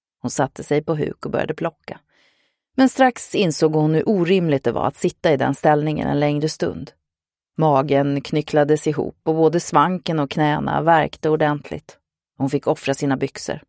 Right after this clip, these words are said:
och satte sig på knä på marken istället. Det var bättre för kroppen. Hon fokuserade på de finaste blommorna, de som skulle ingå i hennes brudbukett, och det tog inte särskilt lång tid att plocka ihop en ordentlig bukett.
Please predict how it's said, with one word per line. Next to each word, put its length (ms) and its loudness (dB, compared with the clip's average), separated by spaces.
och 100 -2
satte 260 0
sig 180 2
på 100 -6
knä 300 -4
på 80 -4
marken 380 -4
istället. 480 -12
Det 120 2
var 100 0
bättre 300 -2
för 100 -14
kroppen. 420 -10
Hon 160 4
fokuserade 720 4
på 100 0
de 140 2
finaste 520 -2
blommorna, 500 -2
de 260 4
som 160 -4
skulle 220 0
ingå 380 0
i 40 2
hennes 300 -4
brudbukett, 800 -4
och 300 2
det 120 4
tog 160 -2
inte 200 -2
särskilt 460 0
lång 240 0
tid 300 -4
att 200 -8
plocka 260 0
ihop 320 -4
en 140 0
ordentlig 500 -2
bukett. 500 -12